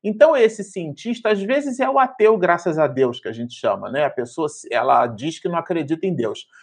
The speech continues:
Sobretudo porque a forma como nós, religiosos, muitas das vezes rotulamos a divindade, ela se apresenta ou pode se apresentar a esse ou aquele cientista, ele vai dizer assim: bom,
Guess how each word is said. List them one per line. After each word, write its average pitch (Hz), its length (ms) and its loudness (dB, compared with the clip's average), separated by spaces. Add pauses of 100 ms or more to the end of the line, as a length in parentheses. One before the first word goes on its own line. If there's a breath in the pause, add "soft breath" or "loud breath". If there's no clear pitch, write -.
(140 soft breath)
Sobretudo 220 720 2
porque 208 440 2
a 190 200 4
forma 170 580 2
como 170 300 -2
nós, 165 760 2 (260)
religiosos, 147 960 2
muitas 208 500 0
das 160 220 0
vezes 131 480 -4
rotulamos 180 1200 4
a 139 80 0
divindade, 120 1000 0 (460)
ela 247 380 4
se - 260 -8
apresenta 170 960 0
ou 135 120 -2
pode 165 480 0
se - 120 -6
apresentar 127 720 -2
a 117 120 0
esse 139 320 -4
ou 131 80 0
aquele 120 340 -6
cientista, 123 520 -6
ele 156 360 -4
vai 160 140 2
dizer 156 120 -2
assim: 156 220 -6
bom, 127 320 0